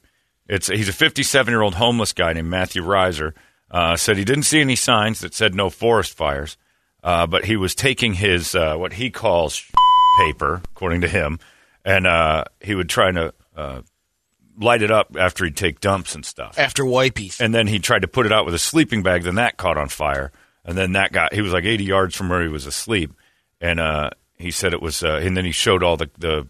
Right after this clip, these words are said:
Speaker 1: like, forest rangers, "Here's where I was pooping, and here's where I lit the toilet paper up,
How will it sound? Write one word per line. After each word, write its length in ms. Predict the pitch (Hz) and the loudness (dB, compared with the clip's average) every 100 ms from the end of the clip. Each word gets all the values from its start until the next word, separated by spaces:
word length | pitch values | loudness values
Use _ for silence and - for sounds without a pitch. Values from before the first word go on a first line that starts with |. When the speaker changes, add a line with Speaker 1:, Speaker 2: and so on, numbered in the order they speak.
| - | -8
Speaker 1:
like, 140 | 78 | -8
forest 300 | - 107 95 | -4 -2 -2
rangers, 240 | 95 80 78 | -2 -4 0
"Here's 240 | 135 127 | 2 4
where 120 | 127 107 | 4 4
I 80 | 95 | 4
was 100 | - | 0
pooping, 600 | 143 135 107 92 87 87 _ _ _ _ | -2 -2 -2 -4 -6 -8 _ _ _ _
and 140 | 95 107 | -6 0
here's 240 | 131 104 | 2 4
where 160 | 107 90 | 4 4
I 60 | |
lit 240 | 104 110 - | 2 0 -2
the 80 | |
toilet 420 | 85 135 120 117 - | 0 4 4 4 2
paper 400 | 95 87 92 87 | 0 2 2 4
up, 280 | 85 82 | 4 2